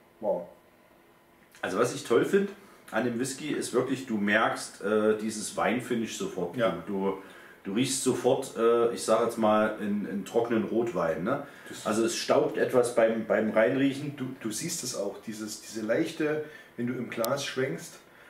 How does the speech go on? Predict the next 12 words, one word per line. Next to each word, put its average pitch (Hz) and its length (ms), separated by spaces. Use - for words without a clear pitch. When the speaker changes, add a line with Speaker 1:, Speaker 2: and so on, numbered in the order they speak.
Speaker 1:
hast 117 240
du 131 60
immer 151 260
so 143 220
einen, 131 260
also - 200
für 120 180
mich, - 460
so - 140
einen 123 140
leichten 143 500
Ro-, 147 160